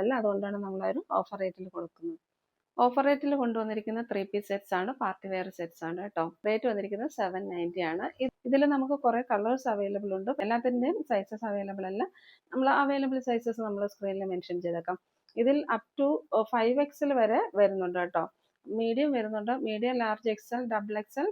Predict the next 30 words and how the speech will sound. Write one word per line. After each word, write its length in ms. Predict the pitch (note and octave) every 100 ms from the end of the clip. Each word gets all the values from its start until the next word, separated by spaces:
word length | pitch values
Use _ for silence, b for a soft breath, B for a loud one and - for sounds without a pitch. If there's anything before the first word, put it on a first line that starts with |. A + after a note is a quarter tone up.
| -
ഫൈവ് 200 | G3+ G3+ A3+
എക്സ് 160 | - B3
എൽ 60 | B3
വരെ 140 | A#3+ A#3
വരുന്ന 220 | G#3+ A3 A3+
കുർത്തീസ് 360 | G3+ - G#3 G3+
ഉണ്ട്. 120 | F#3+ D#4 C#4+
പക്ഷേ 220 | C4+ E4 - _ b b b - - C4+
പല 160 | C#4 D4+
കളേഴ്സ് 360 | B3+ A#3+ B3 A#3+
ആയിട്ടാ 260 | G#3+ G#3 F#3+
വരിക. 220 | F3 F3+ A4 - -
അപ്പൊ 100 | B3+ B3+
നിങ്ങൾ 200 | B3+ B3 C4
ആ 20 | B3+ - A3+ G#3+
സ്ക്രീനിൽ 380 | B3+ B3+ C4 C4+
മെൻഷൻ 280 | A#3+ A#3 B3 A#3+
ചെയ്തേക്കുന്നത് 600 | A3 G#3+ G#3+ - A3 A3 G3
നോക്കി 320 | F#3+ - A#4+ B4
സെലക്ട് 300 | G3+ F#3 -
ചെയ്താൽ 240 | F3 E3 E3
മതി. 180 | E3 - _ _ _ _ -
നല്ലൊരു 540 | A3+ A#3 B3+ B3 A#3 G#3+
ഡാർക്ക് 380 | G#3+ G#3+ A#3 - A3+
വൈൻ 200 | F#3+ F#3 F#3
കളറാണ് 380 | F#3 F3+ F3 F3
കേട്ടോ, 160 | F3 G3+
ബീട്രൂട്ട് 360 | A3 A3 A#3+ A3
വൈൻ 140 | G3 F#3+ F#3+
കളറാണ്. 440 | F#3 F#3 F3 G3